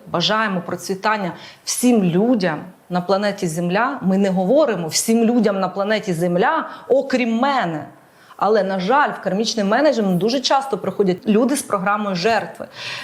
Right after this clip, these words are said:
Люди, які знаходяться в дуже великому перекосі, які служать, служать, віддають, але на себе забивають. І як тільки ви почнете себе включати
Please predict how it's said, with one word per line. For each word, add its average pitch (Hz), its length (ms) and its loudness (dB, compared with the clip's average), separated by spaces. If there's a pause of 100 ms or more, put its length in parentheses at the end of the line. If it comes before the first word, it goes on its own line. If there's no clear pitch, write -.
Люди, 269 280 4
які 226 800 0 (200)
знаходяться 240 600 0
в 190 80 -4
дуже 214 280 0
великому 208 400 0
перекосі, 226 920 0 (320)
які 190 260 -2
служать, 214 640 2
служать, 185 520 0
віддають, 185 720 2 (360)
але 196 240 0
на 190 120 -2
себе 226 400 -2
забивають. 180 840 0 (280)
І 196 80 2
як 220 180 0
тільки 330 320 0
ви 226 320 2 (100)
почнете 208 580 0
себе 240 360 0
включати 226 760 -2